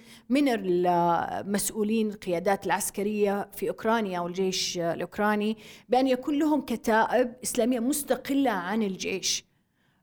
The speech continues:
آه، ويبدو، يبدو أن هذا اللي حصل، يعني، ما كان، ما هم منخرطين مع الجيش الأوكراني، يعني في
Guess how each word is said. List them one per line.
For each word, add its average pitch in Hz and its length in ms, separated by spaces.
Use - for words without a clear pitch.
آه، 202 400
ويبدو، 247 840
يبدو 240 340
أن 226 160
هذا 233 380
اللي 202 240
حصل، 196 460
يعني، 180 280
ما 226 160
كان، 254 260
ما 254 100
هم 269 240
منخرطين 247 1080
مع 269 280
الجيش 220 380
الأوكراني، 190 720
يعني 185 240
في 269 320